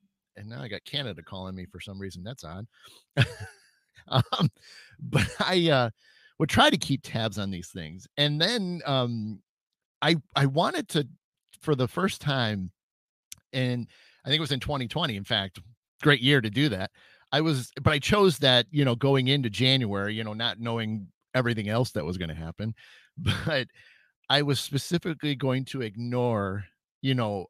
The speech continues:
all the astrology things. Good morning, Jill. Oh, thank, <laughs> thank you. <laughs> And, um,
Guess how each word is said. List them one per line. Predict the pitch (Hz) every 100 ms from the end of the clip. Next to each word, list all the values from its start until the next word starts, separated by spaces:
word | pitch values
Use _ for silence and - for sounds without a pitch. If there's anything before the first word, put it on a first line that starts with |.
| -
all | 127 147
the | 127
astrology | - - 117 107 92 85
things. | 90 85
Good | - 165
morning, | 220 202 151
Jill. | 139 127 117 110 - _ _ _ _ _ _ - - - - _ _ _ _ _ -
Oh, | 151 151
thank, | 160 139 - 165 -
<laughs> | 147 - 160 -
thank | 135 117
you. | 127 139 -
<laughs> | 180 - _ - - -
And, | 139 135 131
um, | 135 123 117